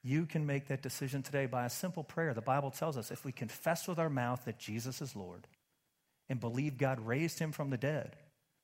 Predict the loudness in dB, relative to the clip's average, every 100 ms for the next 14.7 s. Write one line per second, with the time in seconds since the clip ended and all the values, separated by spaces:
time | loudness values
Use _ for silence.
0 | -12 -4 -2 0 0 2 2 2 0 -6
1 | -16 _ _ _ _ _ _ _ -4 0
2 | 4 6 6 4 2 2 2 2 -2 -4
3 | -6 -14 -12 -4 -2 0 -2 -2 0 2
4 | 0 0 0 0 0 0 0 0 0 0
5 | 0 -2 -4 -6 -2 0 0 -2 -8 _
6 | _ _ _ _ _ _ _ _ _ _
7 | _ _ _ _ _ _ _ _ _ _
8 | _ _ _ _ _ _ _ _ _ -20
9 | -20 _ 0 0 0 -4 -6 -8 _ -4
10 | -2 0 0 -2 -4 -14 -20 -20 _ _
11 | _ _ _ _ -4 0 0 0 -4 -6
12 | -4 -6 -8 -10 -10 -6 -4 -2 -2 -2
13 | 2 2 2 -6 -4 4 8 8 8 8
14 | 6 4 4 4 4 0 -6